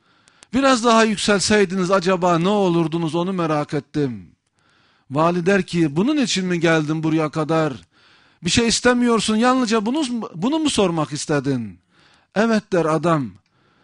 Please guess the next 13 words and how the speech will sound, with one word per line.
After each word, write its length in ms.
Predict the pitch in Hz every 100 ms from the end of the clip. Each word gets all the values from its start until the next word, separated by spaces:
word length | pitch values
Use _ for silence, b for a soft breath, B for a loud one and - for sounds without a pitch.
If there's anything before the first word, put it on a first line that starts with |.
| _ -
"Mesela," 520 | 262 262 262 240 226
der 160 | 226 220
vali, 600 | 208 226 220 214 190 127 _ _ _ _ -
"bakan 360 | 240 240 285 294
olurum 400 | 233 196 196 202
biraz 300 | 208 202 196
daha 140 | 190
yükselsem." 960 | 185 180 - 185 143 190 180 135 101 - _ _ _ _ _ 240
"Biraz 300 | 285 262 214
daha 180 | 196
yükselseniz," 760 | 196 170 202 190 - 185 170 143
der 120 | 175
adam. 540 | 165 156 175 170 127